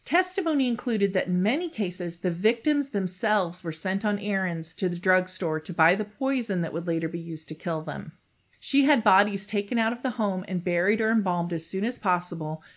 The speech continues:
with the excuse of not upsetting the other residents. They usually did the body removals at night as well.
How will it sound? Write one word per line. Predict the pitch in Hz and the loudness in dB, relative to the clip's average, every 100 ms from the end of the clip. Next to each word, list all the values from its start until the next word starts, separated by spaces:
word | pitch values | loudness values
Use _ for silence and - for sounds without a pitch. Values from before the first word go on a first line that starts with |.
| - | -4
with | 202 | -2
the | 202 | -2
excuse | 196 - - 247 254 - | -6 -6 -8 -4 -2 -2
of | 196 | -2
not | 202 202 202 - | 2 4 6 4
upsetting | 202 - 220 208 202 180 | -2 -2 2 4 4 0
the | 170 | -2
other | 160 160 | -2 0
residents. | 156 170 165 165 139 - - - _ - - | 2 0 0 -6 -8 -12 -18 -18 _ -20 -4
They | 220 | 0
usually | 208 214 269 277 277 233 | 0 2 2 2 0 0
did | 196 190 | 2 2
the | 185 | 2
body | 175 175 180 | 2 2 2
removals | 175 165 160 156 156 - | -2 -2 -2 -4 -6 -6
at | - | 0
night | 165 165 - | 0 0 -2
as | 156 151 - | -6 -6 -2
well. | 160 147 160 | 0 0 -4